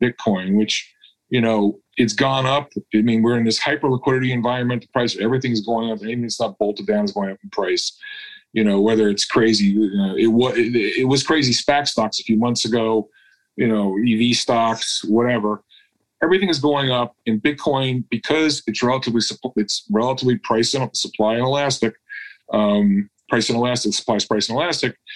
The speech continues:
Um, it's easy to push up, just like the price of silver was easy to push up ten X, uh, forty years ago. So I think when Tether collapses,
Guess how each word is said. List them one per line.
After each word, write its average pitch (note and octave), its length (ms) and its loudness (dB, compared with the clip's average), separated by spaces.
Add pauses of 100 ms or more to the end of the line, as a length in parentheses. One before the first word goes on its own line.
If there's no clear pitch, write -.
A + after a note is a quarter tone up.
(440)
Um, A2 320 2
it's A2 280 -2
easy D3 280 2
to C#3 80 0
push C3 300 2
up, G2+ 140 -2
just C3 160 0
like C3+ 100 -2
the B2+ 60 -4
price A#2 240 0
of - 60 -4
silver A#2 300 0
was F#2+ 240 -2
easy A2 280 2
to G#2+ 80 -4
push G#2+ 280 -2
up - 160 -4
ten G#2+ 220 0
X, - 400 -6
uh, F#2+ 140 -4
forty F2 300 0
years F2 240 -2
ago. C#2 240 -6
So A#2 360 0 (440)
I B2 60 2
think B2 220 0 (140)
when D3 920 0
Tether C3+ 340 0
collapses, B2 960 -2